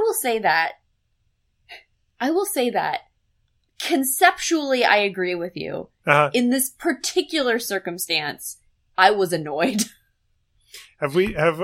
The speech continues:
Speaker 2: have I talked on this podcast about the four agreements? I can't remember if that's come up.
Speaker 1: Yes, don't take it personally.
Speaker 2: That's right.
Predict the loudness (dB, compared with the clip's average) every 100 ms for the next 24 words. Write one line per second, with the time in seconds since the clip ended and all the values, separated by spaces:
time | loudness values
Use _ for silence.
0 | 2 4 4 4 4 4 4 0 -2 -4
1 | -4 -4 -2 -2 -2 0 0 0 -6 0
2 | 2 4 2 2 2 0 -2 -4 -4 -2
3 | -2 -2 -2 -2 0 0 0 -4 -4 -6
4 | -2 6 6 6 -6 -4 2 2 2 -2
5 | -2 0 -2 -4 -8 -6 -6 -8 -10 -2
6 | -2 0 -2 -2